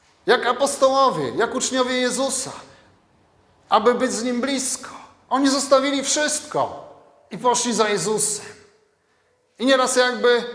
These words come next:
kiedy już mamy wszystkiego dość, tak? To zostawiamy. Ale nieraz musimy decydować, że właśnie teraz zostawię wszystko, aby On mnie prowadził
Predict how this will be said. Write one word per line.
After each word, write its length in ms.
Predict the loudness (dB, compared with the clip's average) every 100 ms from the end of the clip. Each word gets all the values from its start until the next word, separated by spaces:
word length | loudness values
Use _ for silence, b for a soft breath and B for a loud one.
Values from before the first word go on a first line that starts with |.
| -8
kiedy 200 | -2 0
już 180 | 0 -4
mamy 240 | -2 -2 -2
wszystkiego 520 | -4 -4 -4 0 4
dość, 580 | 4 4 0 -4 -6 -6
tak? 380 | -4 -4 -6 -10 B B
To 140 | 0 0
zostawiamy. 920 | 0 0 0 2 2 4 2 -2 -4 -8 -18 -20 _ _ _
Ale 200 | -4 -2
nieraz 300 | 0 0 0
musimy 380 | -2 -4 -2 0
decydować, 880 | 0 0 -2 0 2 2 2 0
że 120 | 0 -2
właśnie 280 | -2 -4
teraz 720 | -2 2 4 4 2 -2 -8 B B B
zostawię 600 | -10 -8 -4 -4 -2 -4
wszystko, 840 | 0 2 2 -2 -6 -8 -8 -14 B B
aby 400 | -4 2 2 2
On 340 | 2 2 0 -4 -10
mnie 180 | -6 -4
prowadził 960 | -2 0 0 0 -2 -4 -8 -10 -12